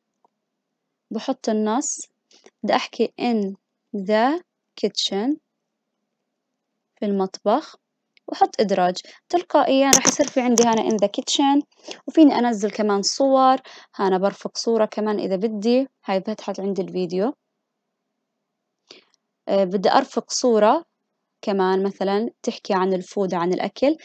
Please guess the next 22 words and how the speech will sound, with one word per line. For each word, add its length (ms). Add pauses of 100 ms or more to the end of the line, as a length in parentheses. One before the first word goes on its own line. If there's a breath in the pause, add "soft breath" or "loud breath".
(460 loud breath)
آه، 260
هاي 380
موجودة 400
عندي 240
في 120
ملف. 500
على 80
فرضا 460
بدنا 140
نختار 400
هذا 120
الملف 400
اللي 100
موجودة 380
منه. 380 (460 loud breath)
بدنا 160
نروح 580
عشان 260
نكون 480
كل 200
شغلنا 380
مرتب. 500